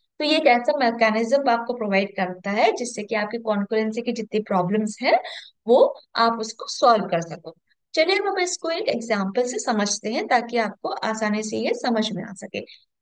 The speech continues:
इस example में आप देख रहे हैं एक restaurant है, यहाँ पे आपके मान लो four cabins है,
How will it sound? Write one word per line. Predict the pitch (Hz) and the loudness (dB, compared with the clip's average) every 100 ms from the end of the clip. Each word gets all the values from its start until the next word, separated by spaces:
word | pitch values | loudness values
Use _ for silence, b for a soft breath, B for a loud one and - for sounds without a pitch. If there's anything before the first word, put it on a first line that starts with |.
| _ | _
इस | 381 403 | 0 2
example | 415 294 285 277 320 | 2 2 2 2 -2
में | 302 | 0
आप | 302 | 0
देख | 302 233 233 | 4 4 4
रहे | 254 208 | 2 0
हैं | 208 311 370 _ _ - | 0 -2 -4 _ _ -4
एक | - | 0
restaurant | - 226 226 - 381 403 381 | 4 4 2 -6 -4 -4 -4
है, | 233 226 - - _ _ _ | 0 0 0 -6 _ _ _
यहाँ | 254 254 | 0 2
पे | 254 302 | 2 2
आपके | 285 277 | 0 -2
मान | 302 277 277 | -6 -6 -6
लो | |
four | 277 311 294 | -6 4 4
cabins | 294 254 190 170 160 | 6 2 2 -2 -6
है, | 160 | -10